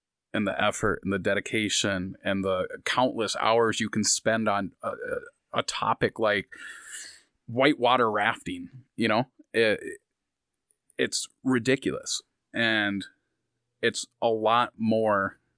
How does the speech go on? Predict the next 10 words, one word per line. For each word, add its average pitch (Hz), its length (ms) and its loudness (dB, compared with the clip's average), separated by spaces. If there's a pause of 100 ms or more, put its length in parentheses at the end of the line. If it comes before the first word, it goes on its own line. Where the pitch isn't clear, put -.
(460)
than, 95 500 0 (1000)
than 113 180 2
I 101 280 0 (220)
ever 95 260 0
realized. 87 600 -2 (840)
And 113 100 -2
so 123 140 2
now, 131 540 6 (420)
like 110 180 2
before, 139 520 4